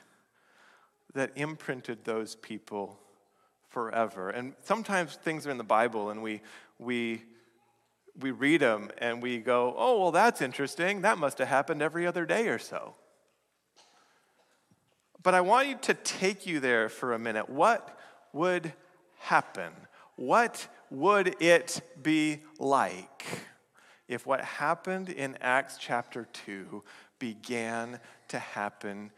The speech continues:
here? Go back there just for a minute. They're sitting together,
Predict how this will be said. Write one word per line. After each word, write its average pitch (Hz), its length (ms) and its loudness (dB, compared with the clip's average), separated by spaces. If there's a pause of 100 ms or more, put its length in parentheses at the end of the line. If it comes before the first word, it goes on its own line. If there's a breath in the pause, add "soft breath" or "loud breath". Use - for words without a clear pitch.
(240 soft breath)
here? 95 580 -8
Go 131 180 -6
back 135 360 2
there 101 180 -4
just 107 240 -12
for 123 180 -12
a 117 60 -10
minute. 92 260 -12 (1600 soft breath)
They're 113 120 0
sitting 139 340 -4
together, 135 560 -2